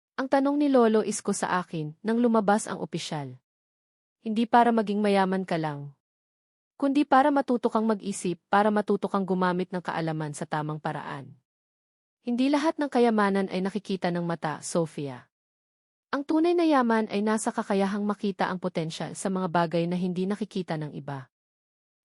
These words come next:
Ang lupang iyan mayroon itong malaking potensyal.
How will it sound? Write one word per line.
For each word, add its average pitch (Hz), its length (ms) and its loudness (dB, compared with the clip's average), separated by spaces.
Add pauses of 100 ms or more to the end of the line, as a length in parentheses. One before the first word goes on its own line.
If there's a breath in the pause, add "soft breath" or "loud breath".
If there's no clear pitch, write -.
(120)
Ang 262 80 -2
lupang 285 320 2
iyan 247 320 4
mayroon 226 400 2
itong 202 240 -2
malaking 190 400 0
potensyal. 156 640 -6